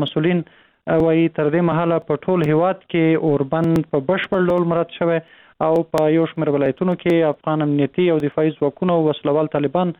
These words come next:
له یو بل سره روغبړ هم کړی دی. د دفاع وزارت سرپرست ویان محمد راتمنش د شنبې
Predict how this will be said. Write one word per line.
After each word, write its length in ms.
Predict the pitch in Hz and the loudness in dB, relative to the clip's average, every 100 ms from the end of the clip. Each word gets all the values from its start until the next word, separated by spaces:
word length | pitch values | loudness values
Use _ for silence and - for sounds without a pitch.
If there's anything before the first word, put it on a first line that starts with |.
| _ _ _ | _ _ _
له 180 | 156 151 | 0 2
یو 80 | 160 160 | 2 0
بل 100 | 165 | -2
سره 160 | 160 147 | -2 0
روغبړ 320 | 139 143 160 156 - | -2 -2 -2 -2 -4
هم 160 | 156 143 | -4 -4
کړی 160 | 135 131 131 | -4 -4 -2
دی. 100 | 127 - - - _ 170 | -4 -8 -20 -20 _ -4
د 220 | 175 180 175 | 0 0 0
دفاع 180 | 180 202 | -2 0
وزارت 260 | 196 190 190 - | 0 -2 -2 -6
سرپرست 480 | 170 180 190 185 | -6 -4 -4 -4
ویان 300 | 180 175 180 170 | -2 0 0 0
محمد 340 | 156 160 170 165 | 0 0 0 -2
راتمنش 480 | 156 160 175 185 - 165 | -2 -2 -2 -2 -4 -2
د 100 | 160 156 | 0 0
شنبې 280 | - 151 190 | -4 -2 -4